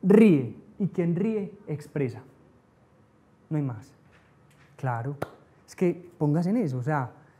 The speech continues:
póngase a pensar que usted cuando está con sus amigos, cuando está con su familia, haciendo un asado, un barbecue, tomándose sus cervezas, socializando, usted ríe ahí, porque usted está disfrutando. Entonces,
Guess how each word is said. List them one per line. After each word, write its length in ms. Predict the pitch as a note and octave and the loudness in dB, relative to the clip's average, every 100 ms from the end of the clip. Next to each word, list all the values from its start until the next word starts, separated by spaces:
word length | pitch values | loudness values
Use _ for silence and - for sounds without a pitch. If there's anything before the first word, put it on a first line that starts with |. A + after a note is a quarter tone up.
| - - | -10 0
póngase 320 | E3+ F#3+ G#3 | 4 6 4
a 100 | F#3+ | 4
pensar 380 | E3 D#3 D#3+ D#3 | 2 2 0 0
que 100 | G3 | -4
usted 220 | - G3+ | -2 -4
cuando 200 | G3+ F3+ | -2 -2
está 180 | D#3+ D3+ | -4 -4
con 180 | G3 | -2
sus 160 | E3+ D3+ | 0 0
amigos, 580 | D3 D3+ E3+ E3+ D#3+ D#3 | 0 0 0 0 -2 -4
cuando 200 | D#3 C#3 | -6 -6
está 160 | D3+ | -8
con 140 | - D#3+ | -6 -6
su 80 | C#3 | -4
familia, 580 | C3+ C#3 D#3+ E3 D#3+ | -4 -2 0 0 0
haciendo 340 | D3 D3 C#3+ D3+ | -2 -2 -2 -2
un 80 | D#3 | -4
asado, 480 | D3+ D3+ D3+ D#3 | -2 0 2 2
un 140 | D3+ D3+ | 0 0
barbecue, 800 | D3+ C#3+ B2+ - F3 E3+ E3 D#3 - - - - - - _ _ _ _ - | 0 0 -6 -2 0 2 0 -4 -12 -20 -20 -20 -20 -20 _ _ _ _ -2
tomándose 840 | D#3 D3+ D3+ D#3 D#3 C#3 C3+ C3+ - | 0 2 2 2 2 2 0 -2 -6
sus 200 | D#3+ C3+ | -2 0
cervezas, 960 | C#3 C#3 E3 F#3 E3+ E3+ D#3+ D3 - - | 0 2 2 4 2 0 -2 -2 -10 -14
socializando, 920 | - D#3 D3+ C#3+ C#3 F3 F3 D#3+ D3+ - - - _ _ - | -6 -2 -2 -2 -4 -4 -4 -4 -6 -10 -20 -20 _ _ -20
usted 220 | - C#3+ | -6 -4
ríe 320 | C#3+ G#3+ F#3+ | -2 -2 -2
ahí, 220 | C3 B2 A2+ - _ _ _ _ - _ _ - | -6 -8 -10 -18 _ _ _ _ -20 _ _ -6
porque 220 | E3+ - | -4 -4
usted 420 | C#3+ - B3 B3 - | -6 2 2 2 -8
está 360 | D3 - G#3 - | -12 -8 -10 -6
disfrutando. 520 | D3+ C3+ A#2+ B2 A2+ - - - - | -6 -8 -10 -10 -10 -16 -20 -20 -4
Entonces, 460 | E3+ D#3+ F#3+ F#3+ | -2 2 0 -2